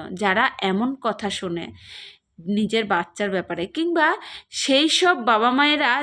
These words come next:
যারা অন্য বাচ্চাদেরকে নিজেদের বাচ্চার সাথে তুলনা করে ছোট করে দেয়। কথাগুলো যদি ভালো লাগে অবশ্যই শেয়ার করে দিবেন।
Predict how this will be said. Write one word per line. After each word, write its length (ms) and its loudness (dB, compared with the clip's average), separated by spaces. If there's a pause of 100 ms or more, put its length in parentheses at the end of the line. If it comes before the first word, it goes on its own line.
যারা 320 2 (200)
অন্য 280 0 (120)
বাচ্চাদেরকে 680 0 (220)
নিজেদের 480 2
বাচ্চার 460 -2
সাথে 220 -2 (120)
তুলনা 400 0
করে 260 0 (580)
ছোট 260 -2 (120)
করে 200 -6
দেয়। 220 -12 (2000)
কথাগুলো 420 2
যদি 200 2
ভালো 260 4
লাগে 260 2 (140)
অবশ্যই 520 -2
শেয়ার 200 2
করে 240 -2
দিবেন। 280 -4